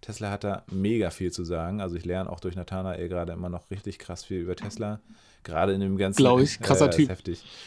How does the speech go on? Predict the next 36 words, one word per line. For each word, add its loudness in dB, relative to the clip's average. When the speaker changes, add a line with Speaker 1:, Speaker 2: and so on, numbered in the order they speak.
Speaker 1:
In -4
dem 0
ganzen -2
Energiesektor 0
auch, -6
ne? -4
Also -6
unglaublich, -4
was -10
die -4
auch -6
schaffen -8
und, -4
ähm, -4
wie -6
die, -4
wie -4
die -6
vorwärts 0
gehen, -6
ne? -6
Also, -6
und -8
immer 0
mit 0
der 2
einen 0
Mission -4
von -6
Elon -6
Musk, -6
ähm, -4
sozusagen -4
to -8
accelerate -2
die -6